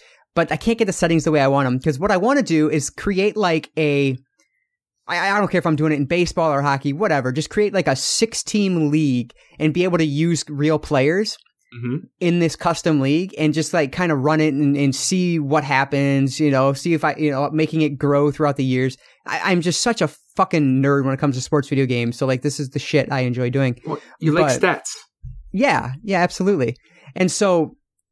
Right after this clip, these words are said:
Speaker 1: I just haven't been able to do that with Ho-, Franchise Hockey Manager two. I can do it with number three, but it's, like, thirty bucks, and then Out of the Park Baseball is forty bucks. So it's like, ah, I've just been waiting because everything I've bought this past week has been all with gift cards. And so I've not spent any money,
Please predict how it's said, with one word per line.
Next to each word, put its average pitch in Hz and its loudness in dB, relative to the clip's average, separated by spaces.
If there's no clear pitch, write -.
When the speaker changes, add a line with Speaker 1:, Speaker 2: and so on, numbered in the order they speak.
Speaker 1:
I 185 0
just 185 0
haven't 196 2
been 185 4
able 170 2
to 151 0
do 185 0
that 180 0
with 160 0
Ho-, - -6
Franchise 165 0
Hockey 160 2
Manager 147 0
two. 190 -2
I 160 0
can 147 -2
do 156 2
it 165 -2
with 147 0
number 139 0
three, 208 0
but 156 0
it's, - -6
like, 135 -2
thirty 196 2
bucks, 180 0
and 156 0
then 131 -2
Out 151 0
of 151 4
the 151 0
Park 143 -2
Baseball 160 2
is 139 -2
forty 202 2
bucks. 175 0
So 165 -2
it's 151 -6
like, 165 -2
ah, 185 0
I've 165 0
just 156 -2
been 147 2
waiting 127 2
because 135 -2
everything 240 0
I've 160 2
bought 147 0
this 156 0
past 160 0
week 165 0
has 160 0
been 156 2
all 151 2
with 135 0
gift 143 -2
cards. 123 -2
And 139 0
so 156 -2
I've 151 2
not 180 0
spent 165 -2
any 156 4
money, 143 0